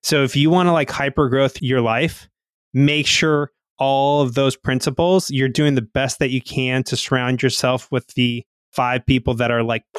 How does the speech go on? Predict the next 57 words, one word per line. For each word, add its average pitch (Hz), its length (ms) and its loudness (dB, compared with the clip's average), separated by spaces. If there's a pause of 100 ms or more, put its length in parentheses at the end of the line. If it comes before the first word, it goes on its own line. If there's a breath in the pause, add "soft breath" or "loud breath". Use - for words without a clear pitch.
(120)
pulling 151 540 2
for 131 160 0
that 123 160 -2
next 123 260 -6
level 120 240 0
of 113 100 -2
you. 110 160 -4 (300 loud breath)
And 127 100 -4
the 127 60 0
coolest 147 480 2
thing 143 160 2
about 127 240 -2
the 127 80 0
day 123 220 -2
and 120 80 0
age 120 220 -2
that 117 200 -4
we 120 120 2
live 117 220 0
in 139 280 -2 (560)
is, 131 200 2
like, 127 200 -2 (220)
you 143 200 0
can 143 200 4
literally 135 360 2
have 120 420 -2
your 120 220 0
top 120 340 -4
five 117 240 -2
or 117 60 0
at 110 120 -2
least 120 300 -2
your 120 80 -2
top 117 400 -2
two - 180 2
or 117 80 4
three 123 440 -2 (320)
be 135 100 0
people 139 400 0
that 127 260 -2
would 123 240 -4
never 131 520 -2
even 123 260 0
give 117 240 0
you 120 80 2
the 113 140 -2
time 117 260 -4
of 110 80 -4
day 113 320 -4
by 110 140 -2
listening 120 560 0
to 120 80 2
their 113 120 -2
podcast, 110 640 -4
consuming 123 600 -2
their 120 80 0
s-, - 160 -6